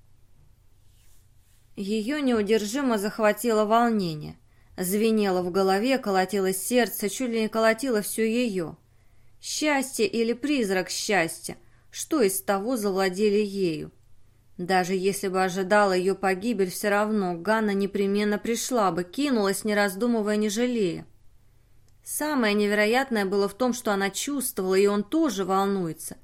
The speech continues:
и у него то же самое, как и у нее. И что, хоть только сидят рядом, они будто одно целое. В тишине этой, во тьме, в лесу, ночью, в воске, в котором они одни.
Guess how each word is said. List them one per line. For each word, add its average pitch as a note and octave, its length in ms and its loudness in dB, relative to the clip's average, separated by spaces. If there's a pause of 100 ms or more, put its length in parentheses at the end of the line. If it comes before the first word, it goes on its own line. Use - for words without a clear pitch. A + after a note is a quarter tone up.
(420)
и G#3+ 100 0
у G#3 80 4
него G3+ 360 2
то B3 240 0
же G#3+ 120 -2
самое, A#3 500 0
как G#3+ 260 -2
и - 20 -2
у A#3 80 0
нее. A#3 480 0 (960)
И G3 160 -4
что, A#3+ 400 -2
хоть G3+ 260 -6
только G3+ 320 -2
сидят F#3+ 420 -2
рядом, G3+ 380 0
они G3 220 0
будто F#3+ 340 -2
одно F#3+ 220 0
целое. E3+ 600 -4 (920)
В - 40 -20
тишине A3 600 0
этой, F#3+ 180 -2
во F#3+ 160 0
тьме, A3+ 320 0
в F#3+ 60 -4
лесу, G3 380 -2
ночью, G3+ 640 -2 (720)
в A3 140 -8
воске, A#3 580 -2
в - 80 -14
котором G3+ 460 -2
они G3+ 220 -2
одни. F#3+ 500 -4